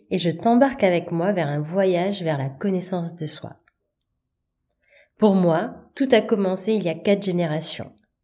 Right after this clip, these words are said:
Mes ancêtres ont bravé l'inconnu, en quittant l'Inde, leur pays d'origine, et ont traversé l'océan Indien en quête d'une vie nouvelle.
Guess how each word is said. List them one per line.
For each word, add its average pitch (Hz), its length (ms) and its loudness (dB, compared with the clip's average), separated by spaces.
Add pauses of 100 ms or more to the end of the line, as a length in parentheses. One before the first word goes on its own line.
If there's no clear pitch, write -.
(260)
Mes 202 180 6
ancêtres 208 480 2
ont 180 60 0
bravé 180 320 0
l'inconnu, 175 560 -2 (760)
en 190 120 0
quittant 226 360 0
l'Inde, 185 440 0
leur 175 200 -6
pays 196 220 0
d'origine, 151 800 -6 (460)
et 185 80 4
ont 180 80 4
traversé 214 800 0
l'océan 202 580 4
Indien 208 460 6
en 175 100 2
quête 202 240 2
d'une 175 300 4
vie 202 440 -2
nouvelle. 165 680 -2